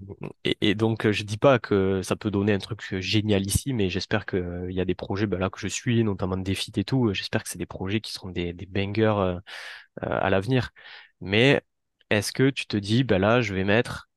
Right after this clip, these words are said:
est-ce que je démarre doucement, genre je mets, euh, cinquante balles, euh, je sais pas, pour le premier N F T, puis ça me permet de tester le jeu, de voir un peu ce que ça donne, et puis pourquoi pas remettre plus tard ?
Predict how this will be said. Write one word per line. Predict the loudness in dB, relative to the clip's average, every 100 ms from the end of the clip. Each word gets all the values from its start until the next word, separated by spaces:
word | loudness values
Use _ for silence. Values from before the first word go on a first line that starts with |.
| -12
est-ce | -8 -4
que |
je | 2
démarre | 2 2 -2
doucement, | -6 0 2 2
genre | 0 -2
je | -2
mets, | 0 0
euh, | 0
cinquante | -2 -4 -6 0
balles, | 2 2 0
euh, | -4
je | -6
sais |
pas, | -10
pour | -8 -8
le | -8
premier | -8 -6 -6
N | -4 -6
F | -6
T, | -2 -2
puis | -2 -12 -10 -10
ça | -8 -6
me |
permet | -4 -2 -2
de |
tester | -4 -6 -6
le | -8
jeu, | -4 -4
de | -4
voir | -6
un | -8
peu | -12
ce | -12
que | -8
ça | -4
donne, | 2 2 2
et |
puis | -6 -12
pourquoi | -14 -12 -4
pas | -2
remettre | 0 -4 -6
plus | -6
tard ? | 0 0 0